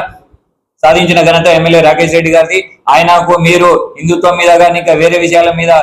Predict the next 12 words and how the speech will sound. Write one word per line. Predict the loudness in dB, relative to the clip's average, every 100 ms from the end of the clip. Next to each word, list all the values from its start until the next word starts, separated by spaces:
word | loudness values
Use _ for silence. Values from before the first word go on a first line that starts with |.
| -2 -8 -2
మాట్లాడే | -2 0 0 0
కనీస | 0 -2 0
అర్హత | 2 2 0 0
కూడా | 0 0
లేదు. | 2 0 -2 -6 -8 _ _ _ -6
వినయ్ | -2 0
రెడ్డి, | 0 0
మీకు | 0 0 0
దమ్ముంటే | -2 -2 -2 0 0 0 0
కనీసం | -2 -2 -2
మీకు | -2 -2 -4
సేవ | -2 0 2